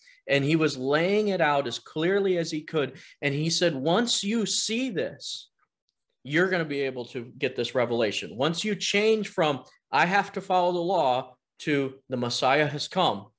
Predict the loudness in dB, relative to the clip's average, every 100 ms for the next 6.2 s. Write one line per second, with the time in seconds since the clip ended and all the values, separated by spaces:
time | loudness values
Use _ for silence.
0 | _ _ _ _ _ _ _ _ _ _
1 | _ _ -20 -20 -10 0 0 0 -6 -4
2 | 0 -2 -2 -8 -6 -4 2 2 0 -6
3 | _ -8 -4 0 2 2 0 -2 -4 -8
4 | _ _ _ -2 2 2 2 0 2 2
5 | 2 0 -2 -2 -2 -4 -4 -2 0 0
6 | -4 -20